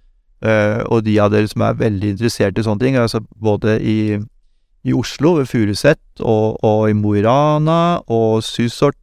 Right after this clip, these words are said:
utenfor Haugesund, og på Tjeldbergodden på, på Møre, så, så har vi jo sånne luftgassfabrikker.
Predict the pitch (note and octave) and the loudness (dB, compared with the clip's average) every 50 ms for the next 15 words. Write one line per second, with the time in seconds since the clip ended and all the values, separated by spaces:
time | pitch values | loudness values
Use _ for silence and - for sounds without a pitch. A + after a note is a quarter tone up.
0 | _ - - - - A2 G#2+ - A#2 A#2 A2 F#2+ G2 G2 A2+ D#3 F3 D#3+ B2+ - | _ -10 -10 -4 -2 -2 -2 0 0 0 0 0 -2 0 0 2 2 0 0 -2
1 | B2 A2+ - - A2+ G#2+ G2 F#2 G#2+ G#2 G2+ G2+ G#2 G#2+ B2+ B2+ A#2+ - A#2+ A2+ | -4 -2 0 0 2 2 0 0 0 0 0 0 -2 -2 -2 -4 -2 0 0 2
2 | A2 A2 A2 G#2 - - - - A#2 A2+ A2+ A#2 A2+ G#2 - F3+ G3+ - - F3+ | 2 0 -2 -2 -2 -2 -2 -2 -2 0 0 2 2 4 4 2 0 2 0 0
3 | F3 D#3 - _ _ _ - - D#3+ C#3 B2 G#2+ G2+ A2 A#2 B2 G#2 F#2+ G#2 G2+ | 0 0 -4 _ _ _ -2 0 2 2 4 2 2 2 0 0 0 -2 -2 -2
4 | F#2 - - - - - - - - - - - F#2+ A2 G#2+ - _ _ C#3 B2+ | -4 -6 -10 -12 -10 -8 -8 -8 -8 -6 -6 -4 -4 -4 -6 -6 _ _ -2 -2
5 | - | -2